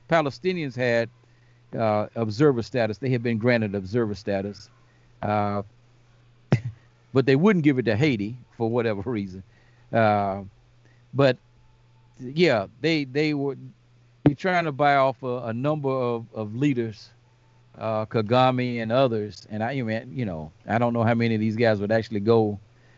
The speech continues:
go along with it, but <laughs> you know what happens when they,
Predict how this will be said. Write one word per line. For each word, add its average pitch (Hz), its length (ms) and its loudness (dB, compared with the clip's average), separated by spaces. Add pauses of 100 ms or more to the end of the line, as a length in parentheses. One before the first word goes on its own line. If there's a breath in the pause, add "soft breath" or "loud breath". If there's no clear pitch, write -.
(200 soft breath)
go 120 140 4
along 127 360 6
with 107 220 0
it, 104 180 -10
but 95 300 -2 (260)
<laughs> 127 260 -8
you 135 220 -4
know 131 200 -8
what 123 220 -2
happens 120 400 -2
when 117 160 0
they, 113 220 0